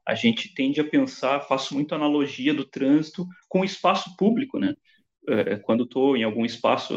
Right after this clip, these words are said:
algum C F C, alguma empresa, enfim, algum espaço,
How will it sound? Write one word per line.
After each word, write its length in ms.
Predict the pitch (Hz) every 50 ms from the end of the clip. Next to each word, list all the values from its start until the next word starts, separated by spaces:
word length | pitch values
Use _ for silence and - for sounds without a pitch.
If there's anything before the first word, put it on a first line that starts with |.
| - - -
algum 440 | 117 117 110 110 110 104 104 104 107
C 160 | - - 117
F 80 | - -
C, 260 | - - 147 147 156
alguma 380 | 143 120 117 110 110 104 92
empresa, 420 | 110 113 110 - - 135 139 127 117
enfim, 200 | 101 - - 123
algum 220 | 127 127 - 110
espaço, 420 | 110 - - - 127 127 - -